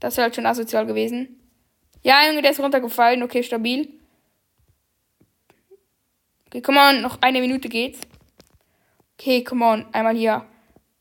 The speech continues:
Bam. Nein, ich wollte ihn runterhauen. Hab aber verkackt. Junge, hier sind grad zwei runtergefallen. Nein. Digga.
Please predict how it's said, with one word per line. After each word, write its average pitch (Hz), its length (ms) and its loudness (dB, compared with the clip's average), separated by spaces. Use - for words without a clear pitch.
Bam. 262 400 6
Nein, 302 300 6
ich 330 120 -4
wollte 302 220 6
ihn 294 80 0
runterhauen. 320 680 2
Hab 269 160 -6
aber 262 160 -2
verkackt. 269 520 -2
Junge, 277 220 4
hier 277 180 0
sind 262 120 -2
grad 254 120 0
zwei 269 160 2
runtergefallen. 240 720 -2
Nein. 339 260 4
Digga. 233 480 4